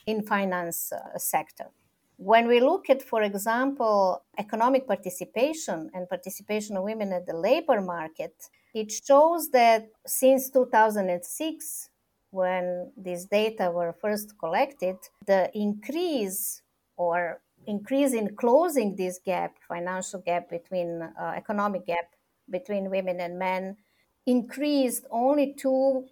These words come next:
point four percentage per year,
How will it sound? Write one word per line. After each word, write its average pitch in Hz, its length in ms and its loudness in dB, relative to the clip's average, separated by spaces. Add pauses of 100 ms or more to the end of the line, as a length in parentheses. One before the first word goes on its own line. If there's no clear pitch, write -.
(100)
point 220 320 -2
four 214 280 -2
percentage 190 1200 -8 (340)
per 185 220 8
year, 190 640 0